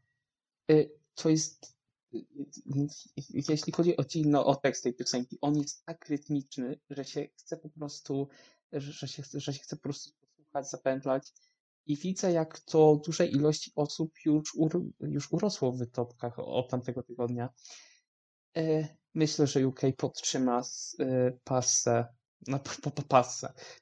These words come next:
Z-, no, o-, od tamtego roku tak naprawdę ją zaczęli.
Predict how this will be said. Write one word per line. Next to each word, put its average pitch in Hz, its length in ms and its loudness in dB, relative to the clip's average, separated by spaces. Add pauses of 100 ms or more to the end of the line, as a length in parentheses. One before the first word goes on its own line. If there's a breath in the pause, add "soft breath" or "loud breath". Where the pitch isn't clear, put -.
Z-, - 500 -12 (220)
no, 147 240 0
o-, 147 140 8
od 147 160 4
tamtego 170 340 2
roku 160 200 6
tak 127 140 2
naprawdę 123 340 0
ją 120 160 2
zaczęli. 123 480 -2